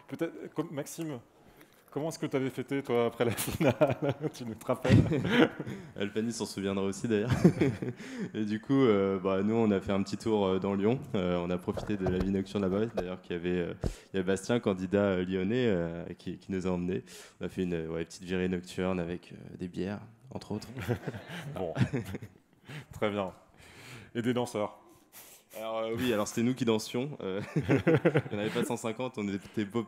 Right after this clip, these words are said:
Speaker 2: peut-être pas aussi bons, quoi. <laughs> Voilà.
Speaker 1: Super. Bon, en tout cas, je peux vous annoncer qu'il y a un record de vote du public. On est déjà à deux mille trois cents, plus de deux mille trois cents votes. C'est un record pour M T cent quatre-vingts.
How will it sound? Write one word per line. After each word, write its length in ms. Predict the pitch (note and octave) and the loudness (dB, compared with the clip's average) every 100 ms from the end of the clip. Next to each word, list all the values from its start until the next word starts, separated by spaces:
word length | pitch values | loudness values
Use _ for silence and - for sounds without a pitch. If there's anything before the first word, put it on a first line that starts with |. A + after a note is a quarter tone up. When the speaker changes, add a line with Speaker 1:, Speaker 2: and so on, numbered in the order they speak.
| - | -2
Speaker 2:
peut-être 200 | B2+ B2 | -2 0
pas 100 | C3 | -2
aussi 240 | A#2+ - | -2 -4
bons, 200 | G2+ G2+ | -6 -6
quoi. 160 | - G#2 - | -6 -12 -10
<laughs> 60 | C3 - - - | -8 -8 -10 -12
Voilà. 100 | G2+ | -12
Speaker 1:
Super. 400 | G2+ - F#2 F2+ - - - | -12 -4 -2 -2 -6 -14 -2
Bon, 100 | G#2 | 0
en 60 | G#2+ | 0
tout 100 | C3 | -2
cas, 120 | D#3 | -4
je 80 | - | -2
peux 100 | C#3 | -2
vous 240 | B2+ C3 | -2 -2
annoncer 380 | C3+ C#3 - D3+ | -2 -4 -6 -6
qu'il 220 | - A#2 | -6 -2
y 40 | |
a 80 | A2 | -2
un 160 | A2+ G#2 | 0 -2
record 640 | G#2 C#3 D#3 D#3+ D#3 C#3 | -2 -4 -2 -2 0 0
de 80 | B2 | -2
vote 380 | A2+ B2+ A#2+ G#2+ | -2 -2 -4 -10
du 100 | A2+ | -12
public. 380 | - A#2+ B2 C#3 | -10 -8 -8 -8
On 100 | A2+ | -6
est 80 | A2 | -6
déjà 400 | G#2+ G#2 C3+ - | -4 -2 -2 -4
à 160 | A2 A#2 | -6 -4
deux 260 | A2+ B2+ | -6 -6
mille 280 | C3+ C3+ C3+ | -6 -6 -8
trois 200 | - B2+ | -6 -6
cents, 200 | A#2 B2 | -4 -6
plus 160 | - C3+ | -6 -8
de 40 | |
deux 80 | A#2 | -4
mille 140 | B2+ B2 | -6 -2
trois 200 | - A#2+ | -2 0
cents 180 | B2 | 0
votes. 240 | A2+ B2+ C3+ | 4 2 2
C'est 320 | - B2+ B2 - | -4 -4 -2 -2
un 100 | B2 | 0
record 480 | A#2 B2 C#3 C3 | 0 0 2 2
pour 160 | - A#2+ | 2 0
M 80 | A#2 | 0
T 100 | A2 | -4
cent 160 | A2+ | -6
quatre-vingts. 560 | A2 A2 - A2 A#2 | -2 -2 2 2 4